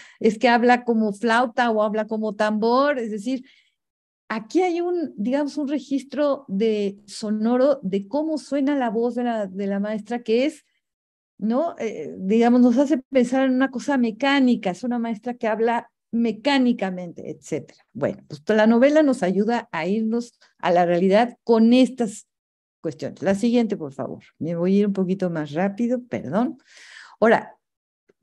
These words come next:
¿podemos encontrar un método en el relato, un método educativo, por ejemplo? Bueno, yo pongo, a pesar del ruido de la maquinita, de maquinita de la maestra Silvina,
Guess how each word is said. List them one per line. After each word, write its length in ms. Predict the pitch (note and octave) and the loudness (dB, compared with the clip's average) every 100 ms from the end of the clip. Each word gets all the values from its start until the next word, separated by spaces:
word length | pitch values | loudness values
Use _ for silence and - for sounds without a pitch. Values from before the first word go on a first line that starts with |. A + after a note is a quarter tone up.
| _ _ | _ _
¿podemos 440 | B3 B3+ F#4 F#4+ | 4 6 4 4
encontrar 460 | D4 A#3+ G#3 B3 C#4 | 2 2 2 4 4
un 140 | D4 | 4
método 480 | A3+ A3+ A#3+ D#4+ F4+ | 4 2 -2 -6 -2
en 100 | D#4+ | 0
el 120 | G#3 | 0
relato, 600 | F3 F#3 F3+ G3+ C4 C#4 | -2 -4 -4 -6 -4 -4
un 140 | B3+ G#3 | -2 0
método 300 | G#3 G#3 G#3+ | 0 2 2
educativo, 800 | G3 G3 F#3+ G3 A#3+ C#4 F#4 - | 2 0 -2 -2 -4 -6 -6 -8
por 140 | B3 | -6
ejemplo? 500 | A3 A#3+ B3 C#4 D4 | -4 -2 -4 -2 -4
Bueno, 300 | G#3+ C3+ - - _ _ _ _ _ _ _ _ _ _ _ A3+ | 0 -2 -2 -12 _ _ _ _ _ _ _ _ _ _ _ -2
yo 200 | A#3+ A#3 | 0 2
pongo, 280 | A#3 C3+ | 2 2
a 120 | C#3 E3 | -2 0
pesar 400 | G3+ C4+ D#4 D#4+ | -2 0 -2 -2
del 160 | D#4+ | -4
ruido 280 | B3+ B3+ B3 | -2 -2 0
de 100 | A3 | -2
la 120 | F3 | -4
maquinita, 720 | E3 D#3+ F3+ F#3 A3+ B3 B3 B3 _ _ | -6 -10 -6 -4 -2 -2 -2 -6 _ _
de 200 | E3+ A3 | 0 2
maquinita 640 | B3+ C4+ A3+ G#3+ A3 G#3 | 2 0 -2 -2 -2 -4
de 100 | E3+ | -8
la 120 | D#3 D3+ | -8 -8
maestra 340 | D#3 - B3 | -8 -2 0
Silvina, 720 | B3+ C4 A#3 G#3+ G3 B3 - | 2 2 2 2 2 0 -4